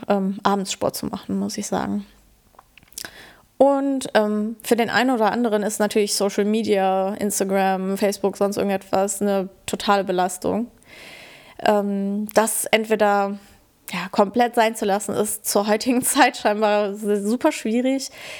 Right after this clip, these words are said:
Aber vielleicht so einen Mini-Entzug zu machen, meinetwegen zu sagen, "Ey, Samstag, Sonntag guck ich einfach nicht." Oder mal ab und zu mal eine Woche nicht. Oder, ja, ab und an einfach mal einen Tag gar nicht.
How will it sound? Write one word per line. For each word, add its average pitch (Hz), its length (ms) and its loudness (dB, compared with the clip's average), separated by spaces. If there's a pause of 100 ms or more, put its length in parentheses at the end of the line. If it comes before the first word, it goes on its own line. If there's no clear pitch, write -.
(100)
Aber 226 280 0
vielleicht 220 420 0
so 220 80 -2
einen 214 240 0
Mini-Entzug 240 920 -2
zu - 120 -2
machen, 220 480 -2
meinetwegen 233 540 -2
zu 220 140 -4
sagen, 208 340 0
"Ey, - 200 -2
Samstag, 214 320 -2
Sonntag 202 320 -4
guck - 180 -4
ich - 120 -4
einfach 214 260 -2
nicht." 262 320 -4 (1000)
Oder 220 460 4
mal 208 140 -2
ab - 180 0
und 214 100 0
zu - 120 -2
mal 208 100 4
eine 202 160 0
Woche 196 200 0
nicht. 240 520 -4
Oder, 202 400 0 (400)
ja, 190 300 0 (400)
ab 240 140 2
und 240 100 -4
an 220 160 0
einfach 214 260 -2
mal 208 80 2
einen 196 100 -2
Tag 202 360 -2
gar 190 220 2
nicht. 262 300 -4